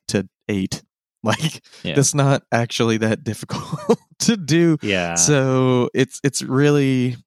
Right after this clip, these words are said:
Speaker 1: uh, I feel like this is a pretty good, like, they're trying to give you something to do early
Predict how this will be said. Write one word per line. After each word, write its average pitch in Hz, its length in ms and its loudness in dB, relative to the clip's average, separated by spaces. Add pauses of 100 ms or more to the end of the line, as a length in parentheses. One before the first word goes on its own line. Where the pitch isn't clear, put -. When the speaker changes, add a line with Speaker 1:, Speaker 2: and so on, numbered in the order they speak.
(460)
Speaker 1:
uh, 104 380 2
I 113 80 -2
feel 135 220 0
like 127 160 0
this 120 200 -2
is 113 300 -4 (560)
a 113 220 2 (100)
pretty 208 340 0
good, 107 580 0 (680)
like, 95 220 0
they're 127 200 0
trying 135 220 2
to 135 80 -2
give 127 160 0
you 120 40 -2
something 123 300 -4
to 117 80 0
do 104 260 -2
early 151 440 4